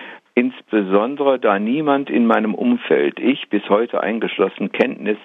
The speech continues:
dieses Widerspruchsrechts hat", schreibt er noch am zweiten dritten zweitausendfünfzehn. Da hat man ja ein gutes Beispiel dafür, was für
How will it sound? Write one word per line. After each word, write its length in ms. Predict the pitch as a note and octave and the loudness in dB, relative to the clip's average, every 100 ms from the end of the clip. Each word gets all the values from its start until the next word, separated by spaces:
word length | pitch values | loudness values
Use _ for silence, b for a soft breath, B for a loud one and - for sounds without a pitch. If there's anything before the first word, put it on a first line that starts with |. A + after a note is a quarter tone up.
| - | -4
dieses 260 | F#2+ F#2+ - | -2 -2 -4
Widerspruchsrechts 1040 | F#2 F2+ E2+ - - E2+ - F#2+ F2 - - | -2 0 0 -4 -8 -8 -4 0 0 -2 -2
hat", 180 | F#2 - - b b | -2 -2 -18 b b
schreibt 400 | - F2 F#2+ - | -6 0 0 -2
er 140 | - | -6
noch 340 | F#2+ F#2 - - | -2 -2 -4 -6
am 300 | E2 E2 E2 - - - | -4 -4 -6 -12 -8 0
zweiten 360 | E2+ E2+ F2 | 0 0 -8
dritten 400 | E2+ G2 - E2+ E2+ B B B - | -6 -6 -4 -8 -8 B B B -4
zweitausendfünfzehn. 1120 | F2 D#2+ F2 E2+ F#2+ F2+ F2 - - E2 D#2 | -2 0 -2 -4 -6 -6 -6 -8 -8 -6 -6
Da 280 | D#2+ D#2+ - - | -8 -8 -10 -10
hat 240 | - F2 - | -6 -6 -4
man 80 | F2 | -6
ja 120 | D#2+ | -6
ein 140 | E2 | -8
gutes 260 | - G2 F2 | -10 -8 -6
Beispiel 380 | - F2+ - F#2 | -2 -2 -2 -2
dafür, 400 | F2+ F2+ G2+ G2 B B B B | 0 0 0 -2 B B B B
was 160 | F2 - | -2 0
für 220 | F2 D#2+ | 0 0